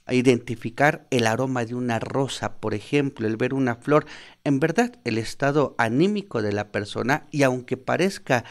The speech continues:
algo increíble, la química del cerebro cambia completamente y la persona puede salir adelante de estados melancólicos, estados depresivos. El sistema inmune reacciona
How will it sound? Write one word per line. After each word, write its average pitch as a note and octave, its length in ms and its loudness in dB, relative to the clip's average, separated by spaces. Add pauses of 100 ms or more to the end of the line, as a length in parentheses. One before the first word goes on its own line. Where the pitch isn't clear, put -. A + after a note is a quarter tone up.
(300)
algo D#3 300 4
increíble, A2+ 800 0 (480)
la C#3+ 300 4
química G#3+ 720 2
del A2 220 -2
cerebro C#3+ 720 2 (320)
cambia F3+ 420 2
completamente A2+ 1000 -4
y A#2+ 80 4
la A#2 200 0
persona C3+ 480 0
puede E3+ 380 2
salir B2 360 0
adelante D3+ 760 2 (240)
de A#2 100 -4
estados D3 460 -2
melancólicos, B2 1040 0
estados C3+ 480 -2
depresivos. B2 880 0 (260)
El C3+ 160 2
sistema D#3+ 420 -2
inmune D3+ 600 2
reacciona C3+ 1000 0